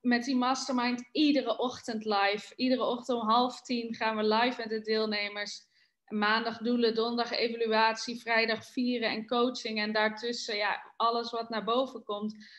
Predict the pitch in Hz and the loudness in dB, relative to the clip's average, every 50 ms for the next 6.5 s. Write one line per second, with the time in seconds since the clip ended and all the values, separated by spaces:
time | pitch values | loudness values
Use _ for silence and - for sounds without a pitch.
0 | - - _ _ _ _ 220 220 214 226 226 254 254 262 247 247 - - - 240 | -20 -20 _ _ _ _ -2 0 2 4 4 4 4 2 0 0 -2 -6 -6 -4
1 | 226 226 220 214 214 214 214 214 - - - 214 220 214 196 - - 214 220 226 | 0 0 2 2 2 0 -2 -4 -6 -6 -4 -2 0 0 0 0 -2 -2 0 2
2 | 233 240 240 - - - - _ _ 226 247 262 269 269 262 240 240 - - - | 2 2 0 -4 -12 -20 -20 _ _ 0 2 4 6 4 4 2 0 -4 -10 -6
3 | - 247 240 226 208 202 208 208 - - 220 214 226 226 220 220 220 - - 233 | -2 0 0 0 0 -2 -4 -6 -6 -8 -6 -2 0 2 2 2 0 -2 -6 -4
4 | 214 208 214 208 - - - _ - 226 226 226 240 269 262 254 247 226 226 226 | -4 -4 -4 -6 -8 -10 -16 _ -4 -2 0 2 2 2 2 0 -2 -4 -4 -2
5 | 226 214 202 214 247 247 240 240 240 240 254 269 285 302 294 262 254 240 240 233 | -2 -2 -2 -2 -2 -2 -2 -2 -2 0 2 2 2 2 0 -4 -4 -6 -4 -4
6 | 220 214 240 262 277 269 269 254 254 269 | -2 -2 0 0 0 0 0 0 0 -2